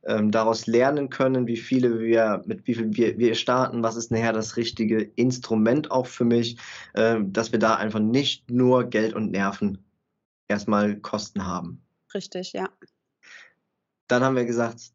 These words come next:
Speaker 1: trotz des ganzen Prozesses und, äh, dadurch, dass es vielleicht doch etwas, äh, Einstiegsarbeit ist, ähm, ist dein Motto, in die Pötte zu kommen. Nicht lange zu machen, äh, nicht, äh, sondern direkt zu handeln.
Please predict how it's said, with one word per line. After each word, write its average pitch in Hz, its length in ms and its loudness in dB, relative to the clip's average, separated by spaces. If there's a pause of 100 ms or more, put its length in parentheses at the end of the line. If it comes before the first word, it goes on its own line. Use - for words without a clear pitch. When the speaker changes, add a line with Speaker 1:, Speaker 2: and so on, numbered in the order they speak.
Speaker 1:
trotz 165 200 0
des 147 140 -4
ganzen 131 340 -2
Prozesses 160 600 -4 (160)
und, 120 380 -2
äh, 113 340 2
dadurch, 117 240 0
dass 110 140 -6
es 110 80 -8
vielleicht 110 340 -2
doch 131 140 -4
etwas, 110 500 -4
äh, - 40 -10
Einstiegsarbeit 107 1080 0
ist, 127 300 0 (480)
ähm, 110 320 2
ist 107 160 -4
dein 107 120 2
Motto, 104 300 0
in 113 280 -2
die 113 100 0
Pötte 107 340 -4
zu 98 160 -8
kommen. - 360 -8 (680)
Nicht 127 200 2
lange 117 260 2
zu 110 180 -8
machen, 131 540 -2 (300)
äh, 110 260 0
nicht, - 340 -8
äh, 104 540 -4
sondern 104 240 0
direkt 101 260 -4
zu 98 140 -6
handeln. 95 400 -4